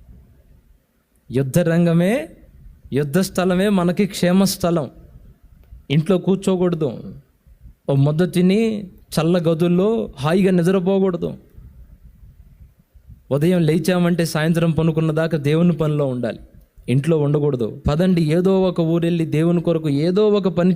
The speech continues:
చేసి వద్దాం" అని ఒక్క రోజు కూడా ఖాళీగా ఉండకుండా రోజు ఏదో ఒక ఊరెళ్ళి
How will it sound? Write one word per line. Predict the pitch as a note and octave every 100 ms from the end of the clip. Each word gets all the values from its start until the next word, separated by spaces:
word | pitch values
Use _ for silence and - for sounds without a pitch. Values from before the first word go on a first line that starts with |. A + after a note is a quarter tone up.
| F3
చేసి | E3+ D#3
వద్దాం" | D3 C#3+ - - _ _ - -
అని | - C#3+ B2 A#2 - -
ఒక్క | A#2+ E3 - - G#3
రోజు | D3+ E3+ G3+
కూడా | G3+ G#3 G3
ఖాళీగా | F#3+ E3 F#3 F#3 F3
ఉండకుండా | D#3+ D3+ D#3 D#3+ B2+ A2 - - - _ -
రోజు | C#3+ F3 G#3+ A#3+ F#3+
ఏదో | A3+ G3 F#3 G3
ఒక | F3+ F3
ఊరెళ్ళి | D#3 D#3+ D#3 C3+ B2+ A#2